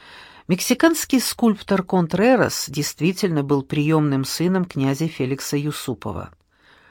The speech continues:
Упомянутые в книге мексиканские банды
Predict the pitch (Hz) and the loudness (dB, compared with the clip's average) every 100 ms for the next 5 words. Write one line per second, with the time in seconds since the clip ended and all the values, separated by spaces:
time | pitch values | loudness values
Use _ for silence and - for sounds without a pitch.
0 | _ - 196 - 202 233 277 220 - 135 | _ -4 0 4 4 6 4 2 0 -2
1 | - - 151 147 165 147 - 156 151 147 | -2 0 0 2 0 -2 -4 -6 -2 -2
2 | 139 - 135 131 139 202 214 226 | -2 -4 -4 0 2 4 4 2